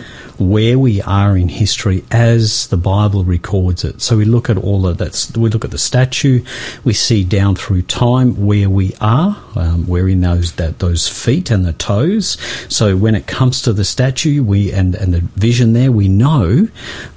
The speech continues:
the past of it was accurate, the previous parts of it were accurate,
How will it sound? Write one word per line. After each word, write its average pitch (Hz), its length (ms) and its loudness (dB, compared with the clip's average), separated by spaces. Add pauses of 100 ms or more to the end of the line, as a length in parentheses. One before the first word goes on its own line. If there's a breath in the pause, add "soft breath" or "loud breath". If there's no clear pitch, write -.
the 87 80 -2
past - 460 -2
of 98 120 -2
it 90 120 -4 (140)
was 95 320 -2
accurate, 170 640 -2
the - 80 -4
previous 131 480 0
parts - 340 -6
of - 60 -8
it - 80 -20
were - 80 -4
accurate, 117 400 0